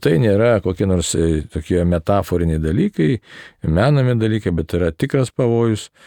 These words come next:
Ir nes, e, taip ir vadinasi, kas yra šėtonas. Šėtonas yra priešininkas, kurio tikslas prieštarauti Dievui, naikinti jo kūrybą ir ypatingai, ypatingai, reiškia,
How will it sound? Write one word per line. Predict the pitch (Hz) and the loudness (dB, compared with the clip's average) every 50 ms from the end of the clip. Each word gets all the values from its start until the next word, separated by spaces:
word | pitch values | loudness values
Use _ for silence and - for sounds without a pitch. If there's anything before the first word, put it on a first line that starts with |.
| - - - _ _ - | -20 -20 -20 _ _ -6
Ir | - - 82 85 85 82 80 | -2 0 0 2 2 2 2
nes, | 92 104 101 85 - - - - _ - - | 2 2 2 2 0 -4 -8 -14 _ -10 -6
e, | 73 73 71 - - _ _ | -6 -4 -6 -6 -10 _ _
taip | - 135 147 143 175 | -2 0 0 2 2
ir | 156 156 | 2 4
vadinasi, | 165 175 180 175 156 120 90 87 | 4 4 4 4 4 2 0 0
kas | - 120 107 - - | 0 -2 0 0 0
yra | 90 90 80 | -2 -2 -2
šėtonas. | - 87 80 87 85 82 82 78 | -2 -4 -4 -4 -4 -2 -4 -4
Šėtonas | - 147 147 - 208 220 208 175 - | -4 -4 -2 -2 0 0 0 0 -2
yra | 151 147 | -2 -2
priešininkas, | 143 - - 190 185 170 - - 147 131 120 117 95 - - | -2 -2 0 0 0 0 0 -2 -2 -2 0 -2 -4 -4 -2
kurio | 104 98 92 | -2 -2 -2
tikslas | - - 156 - - 123 107 - | -2 -4 -4 -2 -2 -2 -2 -2
prieštarauti | - 117 107 92 - - 101 101 92 90 87 - 90 | -2 -2 -2 0 -2 -2 -2 0 0 0 0 -2 -2
Dievui, | 90 117 165 - 190 185 165 - - - - - - - | 0 2 2 4 2 2 0 -2 -8 -18 -18 -18 -6 -2
naikinti | 98 98 104 107 - 123 120 113 104 - 95 | 0 2 2 2 2 2 2 2 2 2 2
jo | 98 98 90 - | 2 2 2 2
kūrybą | 107 110 139 180 175 160 160 151 - | 0 2 2 4 4 4 2 2 2
ir | 104 98 101 | 0 0 0
ypatingai, | 98 - 98 92 104 - 175 180 175 170 170 165 151 - _ - - - - - - _ _ - | 0 0 -2 -2 0 0 2 2 4 4 4 2 0 -2 _ -18 -20 -20 -20 -20 -20 _ _ -4
ypatingai, | 117 123 123 113 107 - 135 123 120 117 117 117 113 113 104 - | 0 0 0 0 2 0 2 2 2 4 4 4 4 2 2 0
reiškia, | - 101 101 101 - - - 107 104 101 95 | -2 -2 -2 -2 -4 -4 -2 0 2 2 0